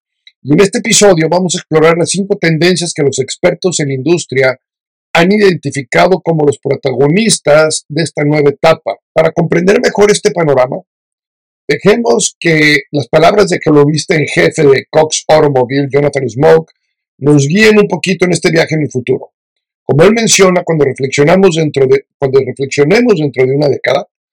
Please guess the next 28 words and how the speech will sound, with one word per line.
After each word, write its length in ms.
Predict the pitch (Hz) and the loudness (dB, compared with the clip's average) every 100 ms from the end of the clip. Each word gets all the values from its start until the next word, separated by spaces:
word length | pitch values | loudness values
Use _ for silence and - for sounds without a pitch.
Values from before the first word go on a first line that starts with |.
| _ _ _ _ _ | _ _ _ _ _
los 140 | - 165 | 0 2
años 240 | 196 180 | 2 2
posteriores 540 | 175 - 165 175 180 165 | -2 -2 0 2 2 0
a 40 | |
la 120 | 147 | 0
pandemia 380 | 143 143 160 165 | 0 -2 0 0
global 380 | 139 135 151 156 | 2 4 4 2
del 160 | 143 - | -4 -2
covid 320 | 160 170 156 | 2 2 2
del 160 | 147 123 | 0 -2
dos 120 | 120 | -2
mil 220 | 139 147 | -2 0
veinte 420 | 139 135 156 - - | 0 -2 -6 -6 -4
nos 180 | 143 | -4
asombrarán 580 | 131 - 143 139 139 160 | -2 -2 -2 2 2 2
por 160 | 185 165 | -2 -4
los 120 | - | -2
cambios 340 | 156 156 160 | -2 0 0
dramáticos 1000 | 135 135 135 165 160 175 - 165 165 - _ _ _ _ | 0 0 0 -2 -4 -8 -8 -6 -6 -8 _ _ _ _
que 100 | 123 | -12
experimentamos 880 | - 135 135 135 123 156 156 156 147 | -4 -2 0 -4 0 0 0 -2 -4
y 80 | |
que 100 | 131 | -4
vivimos 800 | 127 127 127 143 143 143 131 - _ _ _ _ - | -4 -2 -2 0 4 2 0 -10 _ _ _ _ -6
en 120 | 131 | -4
este 180 | 127 147 | -4 -6
mercado 320 | 135 - 135 | -4 0 0
automotriz. 760 | 131 120 117 110 113 113 - | 0 -2 -8 -8 -10 -10 -12